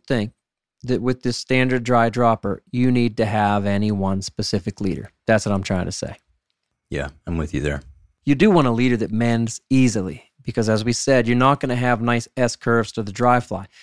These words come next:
Speaker 1: Now the weight to take the, the tension off that dry is with good mending. So once the flies are on the water,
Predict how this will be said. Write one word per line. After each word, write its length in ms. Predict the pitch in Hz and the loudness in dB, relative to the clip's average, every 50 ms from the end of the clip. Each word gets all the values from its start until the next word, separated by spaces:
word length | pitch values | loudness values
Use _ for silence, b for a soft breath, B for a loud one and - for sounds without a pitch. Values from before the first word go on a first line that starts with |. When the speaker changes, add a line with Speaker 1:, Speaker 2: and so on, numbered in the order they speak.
| b b - | b b -4
Speaker 1:
Now 240 | 123 135 156 165 160 | 0 0 2 2 2
the 100 | 143 139 | 2 0
weight 420 | 127 127 139 139 139 - _ _ | 0 2 2 2 2 -2 _ _
to 100 | - 123 | -16 -16
take 460 | - - - - 156 156 147 - - - | -14 -10 -4 0 0 0 0 -4 -6 -4
the, 200 | 127 120 113 - b b b b b b b b - | -4 -4 -4 -4 b b b b b b b b -6
the 80 | - 120 | -6 -6
tension 440 | - - - 151 160 160 - 151 139 | -2 0 2 2 2 2 0 0 0
off 160 | 131 127 120 | 0 0 2
that 180 | 127 120 113 104 | 2 0 0 2
dry 260 | - 131 123 120 117 | 2 2 4 4 4
is 120 | 110 98 | 2 0
with 160 | 107 107 - - | -6 -10 -6 -2
good 200 | 131 120 101 110 | -2 -2 -2 -2
mending. 380 | 110 104 101 95 90 87 98 _ _ _ _ _ | -2 -2 -2 -4 -6 -10 -16 _ _ _ _ _
So 120 | - - 117 | -6 -2 0
once 160 | 123 127 120 | 0 0 0
the 60 | 123 | -2
flies 360 | 113 - 127 120 117 110 98 | -4 0 0 2 2 0 0
are 80 | 110 107 | -2 -4
on 80 | 101 101 | -2 -2
the 80 | 101 | -4
water, 400 | 110 117 127 147 147 131 127 113 | -4 -2 0 2 2 2 2 0